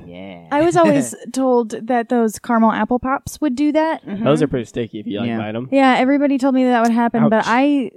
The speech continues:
Speaker 2: chalked it up to be an urban legend because it never happened to me.
Speaker 1: 'Cause
Speaker 3: Maybe.
Speaker 1: it never happens to you, it doesn't happen to anybody?
Speaker 2: Yeah.
Speaker 3: Baby, baby teeth.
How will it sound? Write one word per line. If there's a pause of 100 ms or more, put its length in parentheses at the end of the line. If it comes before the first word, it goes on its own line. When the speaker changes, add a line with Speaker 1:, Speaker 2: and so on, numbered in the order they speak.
(120)
Speaker 2:
chalked
it
up
to
be
an
urban
legend
because
it
never
happened
to
me.
Speaker 1:
'Cause (400)
Speaker 3:
Maybe.
Speaker 1:
it
never
happens
to
you,
it
doesn't
happen
to
anybody?
Speaker 2:
Yeah.
Speaker 3:
Baby,
baby
teeth.